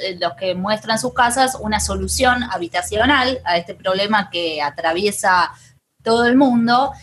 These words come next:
Eh, y este canal, eh, está muy bueno porque está dirigido por Bryce,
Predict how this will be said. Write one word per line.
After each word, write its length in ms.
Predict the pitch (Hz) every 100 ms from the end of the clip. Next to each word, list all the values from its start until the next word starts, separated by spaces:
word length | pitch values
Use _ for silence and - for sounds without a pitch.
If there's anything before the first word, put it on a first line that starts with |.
| -
Eh, 400 | - 240 226 226 -
y 160 | 269
este 300 | 339 - 403
canal, 640 | 359 330 392 339 311 349 359 - _
eh, 760 | 247 254 247 240 233 226 220 226 226
está 220 | - 370
muy 180 | 381 381
bueno 240 | 381 392 403
porque 400 | 311 277 277 247
está 360 | 247 349 359 320
dirigido 520 | 247 233 240 240 339 330
por 280 | 247 240
Bryce, 480 | 214 254 320 370 -